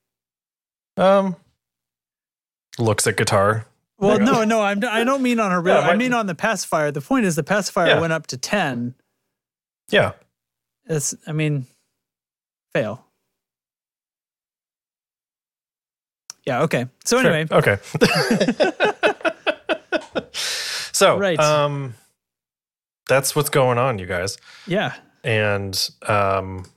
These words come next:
Speaker 2: what else has been going on? I bought a new overdrive pedal. Uh,
Speaker 1: Cool.
Speaker 2: cool. Um,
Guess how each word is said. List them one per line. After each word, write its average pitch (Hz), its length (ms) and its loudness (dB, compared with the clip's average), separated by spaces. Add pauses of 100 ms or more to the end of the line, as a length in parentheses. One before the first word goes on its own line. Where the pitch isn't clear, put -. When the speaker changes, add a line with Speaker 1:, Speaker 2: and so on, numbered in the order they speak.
(320)
Speaker 2:
what 117 180 2
else 131 220 2
has 147 100 0
been 156 140 0
going 151 300 4
on? 160 160 2
I 120 60 2
bought 127 200 4
a - 20 0
new 110 140 2
overdrive 117 440 0
pedal. 135 340 -2 (880)
Uh, 92 600 0 (580)
Speaker 1:
Cool. 156 340 0 (920)
Speaker 2:
cool. 110 480 0 (160)
Um, 98 640 -2